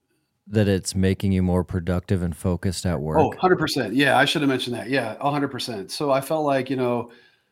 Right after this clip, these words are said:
Speaker 2: uh, late afternoon, you start getting tired, you start losing energy, and, you know, you would usually use caffeine. And the one reason why I went to just water is I felt like I had a better control of my body. Like, I could determine,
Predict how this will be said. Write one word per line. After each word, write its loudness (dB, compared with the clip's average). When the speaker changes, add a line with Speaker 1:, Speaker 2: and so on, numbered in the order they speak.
Speaker 2:
uh, 6
late 4
afternoon, 4
you 2
start 0
getting 0
tired, 2
you -4
start -4
losing 0
energy, 0
and, 0
you -2
know, -2
you -2
would -6
usually -4
use -6
caffeine. -6
And -8
the -16
one -4
reason 0
why 0
I -8
went -8
to -10
just -6
water 0
is -6
I -4
felt -6
like -4
I -4
had -2
a -4
better -2
control -4
of -4
my -10
body. -4
Like, -8
I -2
could -10
determine, -4